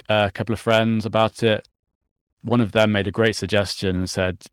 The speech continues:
"What you should do is get in contact with some other tiny seed founders and go for the ones that you don't hear about." So not, you know, the Carstos founders or, or the other ones. Go for the, the ones you don't hear quite so much about to see what their experience is. So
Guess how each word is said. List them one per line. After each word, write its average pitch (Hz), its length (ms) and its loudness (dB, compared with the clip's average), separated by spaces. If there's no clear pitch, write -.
"What 113 100 2
you 110 80 -2
should 98 140 -10
do 104 100 2
is 95 80 0
get - 160 -6
in 101 140 -4
contact - 580 -4
with 95 220 -2
some 101 160 -4
other 101 180 -4
tiny 110 300 -2
seed 110 240 -4
founders 120 480 -2
and 98 200 -2
go 117 160 4
for - 100 -8
the 113 80 0
ones 107 300 2
that - 80 -10
you 92 80 -4
don't 101 220 0
hear 101 200 0
about." 85 320 -4
So 95 120 -6
not, 101 240 0
you 87 140 -8
know, 85 240 -8
the - 80 -14
Carstos 90 520 -4
founders 87 600 -6
or, 85 380 -8
or 87 180 -8
the 87 120 -6
other 90 140 -6
ones. 82 360 -12
Go 95 160 -2
for - 120 -14
the, 90 260 -6
the 92 100 -10
ones 90 220 -6
you - 60 -16
don't 98 200 -4
hear 90 160 -8
quite - 200 -6
so - 120 -10
much - 160 -12
about - 220 -8
to - 60 -16
see 95 100 -6
what 92 120 -6
their 107 180 0
experience 87 560 -10
is. 90 140 -6
So 95 200 -2